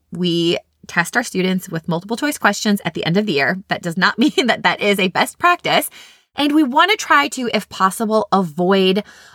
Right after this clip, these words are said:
overkill with multiple choice resources throughout the year. And ultimately, what we want to do is give students the opportunity to be able to share their opinions, to be able to share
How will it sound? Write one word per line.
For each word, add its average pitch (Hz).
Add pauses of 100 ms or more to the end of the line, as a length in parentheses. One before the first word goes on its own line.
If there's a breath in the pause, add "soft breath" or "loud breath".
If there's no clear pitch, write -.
(140)
overkill 196
with 175
multiple 175
choice 151 (240)
resources 165
throughout -
the -
year. 107
And 196
ultimately, 254
what 214
we 185
want 262
to 233
do 165
is 165
give 302
students 208
the -
opportunity 165
to -
be 170
able 240
to -
share 151
their 160
opinions, 117
to 180
be 180
able 269
to 202
share 175